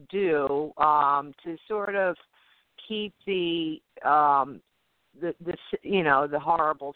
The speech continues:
symptoms of panic and,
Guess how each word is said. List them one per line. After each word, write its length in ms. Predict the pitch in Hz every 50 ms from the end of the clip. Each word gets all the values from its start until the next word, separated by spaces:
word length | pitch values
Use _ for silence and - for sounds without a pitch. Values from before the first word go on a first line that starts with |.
| _ -
symptoms 720 | 156 147 143 143 - - 143 131 127 127 127 123 127 120 _ _ - _ _
of 420 | - 127 127 127 127 120 123 123 123 - - _ _ _
panic 760 | - 120 135 131 131 131 131 131 127 127 127 127 131 131 - - - -
and, 600 | 127 120 120 117 117 113 110 110 110 - 113 107